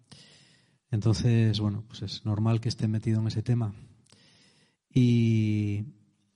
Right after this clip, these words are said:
y bueno, coincide que es lo que, lo que hoy,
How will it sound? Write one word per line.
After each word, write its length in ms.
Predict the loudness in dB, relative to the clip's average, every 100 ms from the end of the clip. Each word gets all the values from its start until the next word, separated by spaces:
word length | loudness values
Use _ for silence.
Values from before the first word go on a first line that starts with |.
| _ _
y 100 | 0
bueno, 240 | 2 2
coincide 480 | 0 0 0 0 0
que 100 | 0
es 140 | -2 -2
lo 140 | -4
que, 400 | -4 -4 -4 -6 -6
lo 180 | -6 -6
que 160 | -4
hoy, 320 | -2 -2 -2